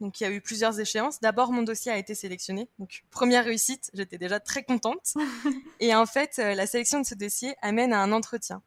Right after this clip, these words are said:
Speaker 1: Donc, moi, comme je l'ai passé, euh, comme je suis rentrée dans cette école, en fait, en deux mille vingt, euh, c'était le moment du covid.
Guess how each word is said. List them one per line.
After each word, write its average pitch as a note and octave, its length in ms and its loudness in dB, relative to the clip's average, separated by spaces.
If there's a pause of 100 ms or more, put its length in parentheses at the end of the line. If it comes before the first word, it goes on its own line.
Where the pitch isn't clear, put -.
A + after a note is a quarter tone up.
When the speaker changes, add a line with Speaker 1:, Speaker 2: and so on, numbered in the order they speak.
Speaker 1:
Donc, G3+ 160 -6
moi, B3+ 160 4
comme B3+ 160 2
je G3+ 120 -4
l'ai F#3 420 0
passé, A#3+ 500 -2
euh, F#3+ 300 0
comme G#3+ 140 -6
je - 40 -6
suis G#3 80 -6
rentrée G#3 220 -2
dans G#3+ 100 0
cette G3+ 240 -6
école, G#3+ 240 -2
en G3 80 -4
fait, G#3+ 180 -8
en F3+ 120 -6
deux F3 80 -10
mille F3+ 200 -8
vingt, G#3+ 180 0 (680)
euh, F#3 340 2
c'était A#3+ 300 0
le C#4 100 4
moment A#3+ 260 4
du G3+ 140 -2
covid. A#3+ 320 -4